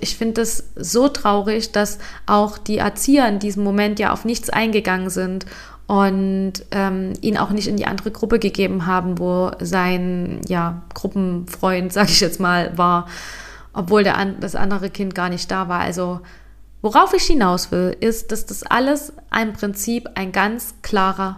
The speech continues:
Machtmissbrauch war und dass die Erzieherin und gerade die Leitung, die dann gesagt hat, „Wir können ja jetzt hier nicht jeden Tag etwas anderes machen“, dass genau das dieser Machtmissbrauch ist. Es ist ein „Ich will nicht.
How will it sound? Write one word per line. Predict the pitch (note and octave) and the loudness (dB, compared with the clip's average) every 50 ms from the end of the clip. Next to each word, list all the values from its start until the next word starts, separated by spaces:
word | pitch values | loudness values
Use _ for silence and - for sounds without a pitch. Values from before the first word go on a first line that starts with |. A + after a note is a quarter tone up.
| - - | -10 -4
Machtmissbrauch | G3+ G3 G#3+ - - - - G3 G3 - - - - F#3+ F#3+ F#3 F#3+ - - | -2 -2 -2 -2 -2 -4 -4 -4 -4 -4 -8 -6 -4 -2 -2 -2 -4 -4 -4
war | F#3+ F#3 F#3 F3+ F#3+ - - - - - - - - - - | -2 -2 -2 -2 -6 -8 -12 -14 -16 -16 -16 -16 -18 -12 -4
und | - - A3 A3 A3 G#3+ A3 A3 A3 G#3+ - - - - - | 0 2 4 6 4 4 2 0 -2 -2 -2 -4 -4 -4 0
dass | - A#3 A3+ A3+ G#3+ - - - - - - - - - - - - | 4 4 4 6 6 6 4 4 2 -2 -8 -14 -16 -18 -14 -8 -4
die | A3+ A3 A3 A3 A3 G#3+ - - - | -2 0 2 2 2 2 0 -2 -2
Erzieherin | A3 A3+ A3 - - B3+ C4+ C4 A#3+ G#3+ G#3+ G#3+ | -4 -4 -4 -2 0 2 2 2 2 2 0 -2
und | G#3 G3+ G3 | -2 -2 -2
gerade | - - G#3 G3 G#3 G3+ | 0 2 2 4 2 2
die | F3+ G3 | 2 0
Leitung, | F#3 F3 F#3+ F#3+ G#3 A#3 A3+ - A3 G#3 G3+ G#3 | 0 2 4 4 4 4 2 0 0 0 0 0
die | G3+ G#3 | 0 0
dann | G3 G3 F#3+ | 0 0 0
gesagt | F#3+ F#3+ F#3 G3+ G#3 G3+ G#3+ | -2 -2 -2 -2 -2 -2 -4
hat, | G#3+ - | -4 -2
„Wir | G3+ | -2
können | G3+ - - A#3 A#3 | -2 0 2 2 4
ja | B3 A3+ | 4 4
jetzt | G#3 G3+ G3+ G3+ - - - | 2 2 0 -2 -6 -8 -4
hier | - G#3+ G3+ | -2 -2 0
nicht | G3+ - - - - | 0 -2 -4 -4 -2
jeden | - G#3 A3 A3+ A3+ A3 | 0 0 2 2 0 -2
Tag | - - G#3 G3 - | 0 0 0 0 0
etwas | - - - G3+ - - | -2 -4 -6 -6 -4 0
anderes | - G#3+ A3+ A#3 A3+ F3+ F#3 - - | 0 0 2 2 0 0 0 0 0
machen“, | F#3+ F#3 F3+ - - G3+ G#3+ B3 C#4 - - - - - - | 0 0 -2 -2 -4 -4 -4 -4 -6 -6 -6 -6 -6 -6 -2
dass | - A3+ - | 2 2 4
genau | - B3 G#3 A3 A3 A#3+ C#4 | 6 6 6 6 6 6 4
das | C#4+ C#4+ A#3+ G#3 A3 A3 - - - - - - - - - - - - - - - - - - - - | 4 4 2 2 2 0 -2 -4 -6 -8 -10 -14 -16 -18 -18 -20 -20 -20 -20 -20 -20 -20 -18 -14 -4 0
dieser | A3+ A3+ G#3 A#3+ A3+ G#3+ | 2 2 4 4 4 4
Machtmissbrauch | G#3 G#3 - - - F#3+ F#3+ - - - F3+ E3+ F3 - - | 2 0 0 0 0 2 4 2 2 4 2 0 0 0 -2
ist. | - - - F#3 - - - - | -2 -2 0 0 0 0 0 0
Es | - G#3 - | 0 0 2
ist | - B3 - - - - | 2 2 2 0 0 0
ein | G#3+ G#3+ G#3+ G#3 G3+ G3+ G3+ - - - | 2 2 2 2 0 -2 -2 -4 -4 -2
„Ich | G#3 G3+ G3+ - - - - - | 2 4 6 8 8 10 10 10
will | - D#3+ G3+ A#3 B3+ B3+ | 10 10 10 8 8 6
nicht. | A#3 F#2+ - - - - - - | 4 0 2 6 6 6 6 6